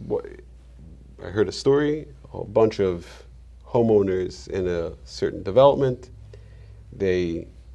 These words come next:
got together, they said, "In our development,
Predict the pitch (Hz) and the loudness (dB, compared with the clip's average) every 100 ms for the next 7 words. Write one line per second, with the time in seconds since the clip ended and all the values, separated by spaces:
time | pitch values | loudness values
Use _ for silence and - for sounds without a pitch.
0 | - - 95 - 98 139 139 107 - 107 | -18 -10 -10 -6 0 0 2 -2 0 0
1 | 101 92 - - - - - - - - | 0 -2 -12 -20 -20 -20 -20 -12 -8 -6
2 | - 135 127 113 113 107 104 101 98 | 0 0 2 4 6 6 2 0 -6